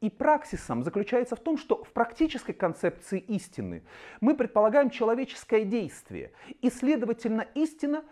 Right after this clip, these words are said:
является описанием действующего человека,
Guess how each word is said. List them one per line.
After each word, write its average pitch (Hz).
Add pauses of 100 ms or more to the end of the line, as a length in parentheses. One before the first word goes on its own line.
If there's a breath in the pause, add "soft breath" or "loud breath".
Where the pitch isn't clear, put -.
(160 loud breath)
является 220
описанием 220
действующего 147
человека, 123